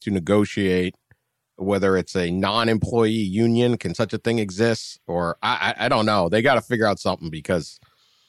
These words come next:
again, when you're, when you have judges arguing that the problem you have here is you prohibit some of your students from gambling on the games they are in, <laughs> and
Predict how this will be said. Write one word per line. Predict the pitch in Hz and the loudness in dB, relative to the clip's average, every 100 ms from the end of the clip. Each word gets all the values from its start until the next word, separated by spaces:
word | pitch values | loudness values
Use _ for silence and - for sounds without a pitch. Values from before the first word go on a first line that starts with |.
| _ _ _ - | _ _ _ -8
again, | 101 110 101 95 | -2 2 2 4
when | 104 | 4
you're, | 131 135 - | 6 4 2
when | 107 113 113 | 0 2 4
you | 139 175 | 4 4
have | 139 110 | 4 2
judges | 85 107 127 110 107 90 | 0 2 4 4 0 0
arguing | 107 107 101 101 98 92 | 2 2 2 2 2 2
that | 92 | 0
the | - | -4
problem | - 113 120 110 107 | -2 2 2 2 0
you | 101 98 | 2 2
have | 101 104 | 0 -2
here | 92 92 87 | -2 -2 -2
is | 78 | -2
you | 87 | -6
prohibit | 87 - 101 80 - 123 123 123 _ _ _ _ _ _ _ _ _ _ _ _ | -6 -2 -2 -2 -2 2 2 0 _ _ _ _ _ _ _ _ _ _ _ _
some | - - - 131 127 | -14 -10 -2 2 2
of | 120 | 2
your | 113 104 | 2 0
students | - 120 110 110 | 0 -2 0 -2
from | - 101 92 | -2 -4 -2
gambling | 95 107 113 117 120 110 | 0 2 2 2 2 2
on | 107 | 2
the | 98 | -2
games | 87 104 110 107 | 0 2 2 2
they | 101 95 | 2 2
are | 92 | 0
in, | 92 113 117 127 143 _ _ _ | 0 0 2 0 -2 _ _ _
<laughs> | 151 - - - - _ _ _ _ _ _ - 185 - - 139 - 135 - - _ - - _ _ - | -12 -12 -12 -14 -14 _ _ _ _ _ _ -12 -12 -12 -18 -18 -20 -20 -20 -20 _ -20 -20 _ _ -4
and | 127 127 123 117 | 0 0 2 0